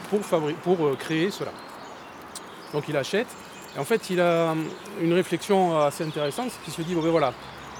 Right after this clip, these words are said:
euh, pour faire un haut fourneau, euh, pour faire donc, euh, du fer, il faut du minerai de fer, et ça il y en a dans le Canigou. Et la technologie qu'il va utiliser là, c'est, il faut ensuite, euh, du charbon de bois ou du charbon, euh, et en fait en chauffant le minerai de fer avec du charbon de bois,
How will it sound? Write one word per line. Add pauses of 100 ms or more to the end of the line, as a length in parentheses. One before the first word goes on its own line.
(140)
euh,
pour
faire
un
haut
fourneau,
euh,
pour
faire
donc,
euh,
du
fer, (160)
il
faut
du
minerai
de
fer,
et
ça
il
y
en
a
dans
le
Canigou. (920)
Et
la
technologie
qu'il
va
utiliser
là, (580)
c'est,
il
faut
ensuite,
euh,
du
charbon
de
bois
ou
du
charbon, (520)
euh,
et
en
fait
en
chauffant
le
minerai
de
fer
avec
du
charbon
de
bois,